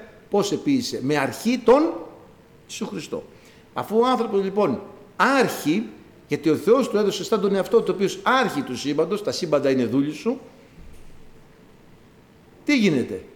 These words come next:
Και ο άνθρωπος σαν τον Θεό. Να άρχει, να είναι αρχηγός. Έχει μέσα του λοιπόν το αρχηγόν. Αυτό το αρχηγόν είναι θεϊκό, το να άρχει ο άνθρωπος. Αλλά αμαυρώθηκε,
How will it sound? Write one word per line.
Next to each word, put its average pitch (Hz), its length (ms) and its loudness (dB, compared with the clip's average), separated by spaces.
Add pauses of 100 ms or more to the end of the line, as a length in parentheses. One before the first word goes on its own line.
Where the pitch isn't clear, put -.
(280)
Και - 120 -2
ο 214 280 8
άνθρωπος 262 340 0
σαν 349 120 -2
τον 349 100 2
Θεό. 294 560 0 (580)
Να 285 160 0
άρχει, 311 440 0
να 180 120 0
είναι 294 160 0
αρχηγός. 285 640 0 (160)
Έχει 208 220 -2
μέσα 233 260 -2
του 202 80 -6
λοιπόν 233 280 -4
το 247 80 -2
αρχηγόν. 214 420 -2 (340)
Αυτό 190 500 4
το 339 100 0
αρχηγόν 262 360 -2
είναι 302 80 0
θεϊκό, 311 840 2
το 180 100 0
να 170 140 0
άρχει 156 320 0
ο 135 80 4
άνθρωπος. 104 520 -4 (840)
Αλλά 170 640 0
αμαυρώθηκε, 233 840 0